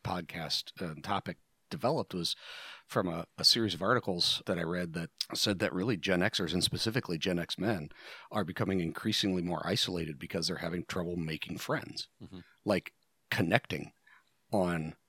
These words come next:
Speaker 1: at a, at a personal level. Um, there, there may be plenty of acquaintances, but they're just not talking about their shared experiences.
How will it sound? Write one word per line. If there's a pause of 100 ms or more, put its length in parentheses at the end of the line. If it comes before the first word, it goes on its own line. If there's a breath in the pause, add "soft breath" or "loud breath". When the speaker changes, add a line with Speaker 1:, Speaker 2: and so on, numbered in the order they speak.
(280)
Speaker 1:
at
a,
at
a
personal
level. (560 loud breath)
Um, (100)
there,
there
may
be (200)
plenty
of
acquaintances, (580 soft breath)
but
they're
just
not
talking
about
their
shared
experiences.